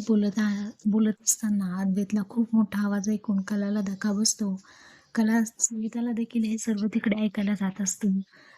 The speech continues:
अद्वैत इतका ओरडत असतो की, "कुणाला सांगत होती माझ्या आईबद्दल? तू मुद्दाम करते काय?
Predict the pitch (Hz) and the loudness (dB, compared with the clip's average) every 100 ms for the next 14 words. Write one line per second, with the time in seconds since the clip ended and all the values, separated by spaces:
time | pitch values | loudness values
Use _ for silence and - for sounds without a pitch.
0 | - 220 190 214 220 208 202 - 226 220 | -6 -2 2 2 2 0 -4 2 4 4
1 | 214 214 214 - 214 220 196 202 208 226 | 2 2 0 0 2 2 2 2 4 4
2 | 233 233 220 220 214 220 208 202 196 208 | 6 6 6 4 2 4 4 4 2 2
3 | 208 196 180 202 196 - - 220 202 196 | 2 2 2 0 -4 -8 -4 2 4 4
4 | 214 226 226 233 240 220 208 | 4 6 4 2 0 2 2